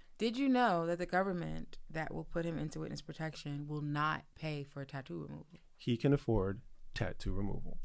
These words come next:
Speaker 1: I was just saying I didn't
Speaker 2: Mm-hmm.
Speaker 1: know that
Speaker 2: Right.
Speaker 1: little bit of information. You would think if I'm gonna put you in witness protection, I'm gonna do what I can so that you are alive. But they do not
Speaker 2: Right.
Speaker 1: pay for that.
Speaker 2: And yeah,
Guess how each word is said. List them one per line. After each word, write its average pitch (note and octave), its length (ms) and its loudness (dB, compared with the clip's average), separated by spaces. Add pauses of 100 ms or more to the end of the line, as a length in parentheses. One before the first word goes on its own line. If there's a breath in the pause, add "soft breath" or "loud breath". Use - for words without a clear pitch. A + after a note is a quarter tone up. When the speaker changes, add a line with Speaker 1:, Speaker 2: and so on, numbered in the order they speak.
(120)
Speaker 1:
I E3+ 80 12
was G3 120 6
just G3+ 140 4
saying E3 200 8
I D3+ 80 8
didn't F3+ 180 12
Speaker 2:
Mm-hmm. F#3 40 10
Speaker 1:
know D#3 160 8
that C#3+ 120 10
Speaker 2:
Right. C#3 120 12
Speaker 1:
little C#3+ 160 4
bit C#3 260 2
of C3+ 140 -2
information. C#3 500 2
You E3 120 6
would D#3+ 120 8
think F#3 220 10
if D#3+ 80 6
I'm D#3+ 100 8
gonna D3+ 100 8
put E3+ 180 8
you D#3 100 4
in D3+ 80 6
witness C#3+ 280 4
protection, E3 720 10 (340 soft breath)
I'm E3+ 120 12
gonna F3 100 12
do F3 140 6
what E3+ 120 12
I D3 80 10
can E3 420 10
so D#3 80 2
that C#3 160 8
you D3 280 0 (280)
are D3+ 140 12
alive. C#3+ 600 12 (300)
But D#3 120 0
they D#3+ 120 6
do D3+ 120 2
not D3 200 8
Speaker 2:
Right. B2+ 100 12
Speaker 1:
pay D3 120 6
for C#3 120 -4
that. - 260 -8 (400 soft breath)
Speaker 2:
And E3+ 220 12
yeah, F#3 200 12